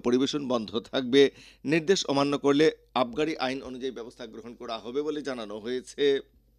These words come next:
হাইলাকান্দি জেলা প্রশাসনের উদ্যোগে জেলায় আসন্ন গ্রাম পঞ্চায়েত নির্বাচন অবাধ ও সুষ্ঠুভাবে সম্পন্ন করতে জেলা আয়ুক্তের কার্যালয়ে একটি কন্ট্রোল রুম খোলা হয়েছে। এই কন্ট্রোল রুমের টেলিফোন নম্বর হচ্ছে জিরো থ্রি এইট ফোর ফোর টু নাইন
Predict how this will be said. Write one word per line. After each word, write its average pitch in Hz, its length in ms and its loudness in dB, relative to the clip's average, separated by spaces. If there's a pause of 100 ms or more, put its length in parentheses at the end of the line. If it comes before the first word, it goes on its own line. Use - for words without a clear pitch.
(1000)
হাইলাকান্দি 202 500 0
জেলা 175 280 -2
প্রশাসনের 170 460 -8
উদ্যোগে 147 340 -4
জেলায় 147 280 2
আসন্ন 160 280 -8
গ্রাম 135 280 0
পঞ্চায়েত 147 400 -4
নির্বাচন 139 380 -4 (180)
অবাধ 139 280 2
ও 139 80 -6
সুষ্ঠুভাবে 143 560 -6
সম্পন্ন 131 380 -8
করতে 131 240 -8
জেলা 127 200 -2
আয়ুক্তের 120 360 -6
কার্যালয়ে 127 460 -4
একটি - 220 -16
কন্ট্রোল 131 320 -6
রুম 143 220 -8
খোলা 131 240 -4
হয়েছে। 117 360 -6 (460)
এই 139 220 2
কন্ট্রোল 147 280 -4
রুমের 175 240 -8
টেলিফোন 127 300 -4
নম্বর 127 260 -6
হচ্ছে 127 180 -8 (120)
জিরো 139 160 -4 (120)
থ্রি 147 120 -8 (120)
এইট 131 160 -4
ফোর 131 260 -4
ফোর 139 220 -4
টু 156 120 -6 (400)
নাইন 123 160 -6